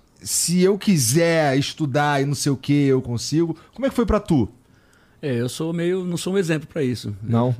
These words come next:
Speaker 2: A gente tem que falar a verdade aqui, né?
Speaker 1: Tá.
Speaker 2: É, eu não sou um exemplo. Eu, eu fui estudar canto em noventa e nove pra dois mil. Eu já cantava desde os meus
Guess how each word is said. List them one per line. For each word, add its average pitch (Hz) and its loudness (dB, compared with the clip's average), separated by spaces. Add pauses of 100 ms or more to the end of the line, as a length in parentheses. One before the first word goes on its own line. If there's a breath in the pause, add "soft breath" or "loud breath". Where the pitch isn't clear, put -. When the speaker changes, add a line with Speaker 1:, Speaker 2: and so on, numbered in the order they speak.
(120)
Speaker 2:
A 110 -8
gente 123 -2
tem 135 -4
que - -10
falar 139 -2
a - -4
verdade 139 -2
aqui, 131 -6
né? 127 -4
Speaker 1:
Tá. 101 0
Speaker 2:
É, 117 -4
eu 120 -2
não 165 -4
sou - -6
um - -2
exemplo. 135 -2
Eu, 170 0 (640 loud breath)
eu - -2
fui 202 4
estudar 156 2
canto 180 0
em 175 -2
noventa 160 -2
e 175 2
nove 147 0
pra 160 -2
dois 165 -2
mil. 131 4
Eu 117 -2
já 123 -2
cantava 127 -6
desde 117 -4
os 131 -6
meus 143 -6